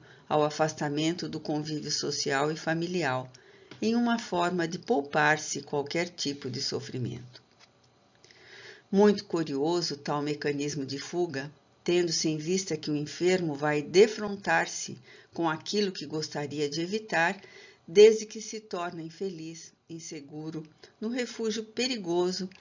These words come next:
em que se omisia. Evidentemente, com o transcorrer do tempo,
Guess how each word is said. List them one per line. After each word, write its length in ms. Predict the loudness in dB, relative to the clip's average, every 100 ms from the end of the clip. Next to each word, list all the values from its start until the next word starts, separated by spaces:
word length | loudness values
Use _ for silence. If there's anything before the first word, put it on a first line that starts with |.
| -10
em 160 | -4 -4
que 200 | -4 -10
se 360 | -6 -6 -6 -8 -20 -20 _ _ _ _ _ _ _ -8
omisia. 720 | -4 -4 -4 -4 -4 -4 -6 -10 _ _ _ _ _ -6
Evidentemente, 1120 | -4 -2 -4 -4 -4 -4 0 2 0 -4 -12 -14 -20 -8 0
com 160 | 2
o 40 | 2
transcorrer 720 | 0 0 2 0 2 0 0
do 140 | -4
tempo, 400 | -2 -2 -2